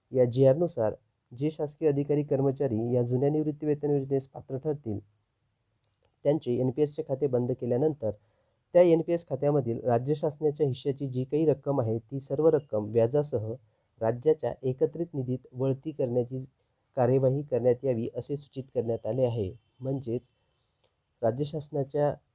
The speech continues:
या रकमेचं ती काय करतील, हे यामध्ये काही उल्लेख करण्यात आलेला नाही. ती कर्मचाऱ्यांना किती टक्के देतील किंवा त्याच्यानंतर काय करतील, काहीही उल्लेख नसल्यामुळं एक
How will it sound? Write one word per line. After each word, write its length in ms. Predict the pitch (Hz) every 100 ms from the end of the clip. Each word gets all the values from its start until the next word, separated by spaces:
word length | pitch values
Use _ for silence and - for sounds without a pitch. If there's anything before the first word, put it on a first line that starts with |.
| 123
या 120 | 127
रकमेचं 540 | 127 117 156 147 - 101 - _ _ _ _ -
ती 320 | 127 127 131 - -
काय 180 | 117 120
करतील, 480 | 151 151 120 107 107
हे 300 | - 127 123
यामध्ये 380 | 127 127 104
काही 360 | 104 117 120 139
उल्लेख 260 | 131 113 131 -
करण्यात 320 | 113 113 107
आलेला 280 | 101 110 120
नाही. 220 | 110 98 - _ _ _
ती 60 | 107 117
कर्मचाऱ्यांना 560 | 117 120 127 123 127
किती 280 | 127 120 131
टक्के 320 | 135 - 131
देतील 300 | 123 120 127 -
किंवा 120 | 120 113
त्याच्यानंतर 500 | 107 123 113 - 120 120
काय 140 | 135
करतील, 420 | 139 107 - 107 - _ _ _ -
काहीही 340 | 117 120 131
उल्लेख 280 | 120 113 117 110
नसल्यामुळं 540 | 110 - 139 110 101 -
एक 140 | 120